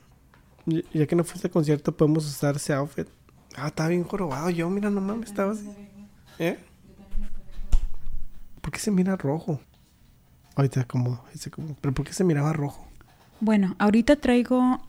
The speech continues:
Speaker 2: ahorita traigo el look de Kenia que trae. Pero este look ya lo traía hace años, así que no fue a propósito. Bueno, sí fue a propósito porque era para el concierto.
Speaker 1: Ahorita traigo el look de Don Omar.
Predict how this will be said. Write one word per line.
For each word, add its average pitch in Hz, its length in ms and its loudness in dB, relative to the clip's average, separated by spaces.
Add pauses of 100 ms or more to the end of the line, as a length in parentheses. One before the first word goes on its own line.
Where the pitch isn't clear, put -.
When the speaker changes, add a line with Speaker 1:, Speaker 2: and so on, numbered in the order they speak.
(120)
Speaker 2:
ahorita 220 420 2
traigo 240 360 0
el 202 180 0
look 196 220 -6
de 214 80 -4
Kenia 185 600 -2 (600)
que 208 100 -6
trae. 175 420 -4 (800)
Pero 226 460 6 (680)
este 208 240 0
look 202 180 -2
ya 190 100 -4
lo 190 100 -2
traía 175 260 2
hace 170 160 -4
años, 165 340 2
así - 180 -14
que - 360 -8 (460)
no 180 140 -2
fue - 120 -4
a - 60 -4
propósito. - 460 -8
Bueno, 226 240 10
sí 247 140 2
fue 247 120 -2
a 254 40 -6
propósito 185 460 -2
porque - 260 -8
era - 160 -4
para 190 120 -2
el - 40 -6
concierto. - 400 -4 (400)
Speaker 1:
Ahorita 160 280 0
traigo 151 260 4
el 147 100 6
look 139 240 2
de 151 440 4 (480)
Don 143 220 2
Omar. 123 300 2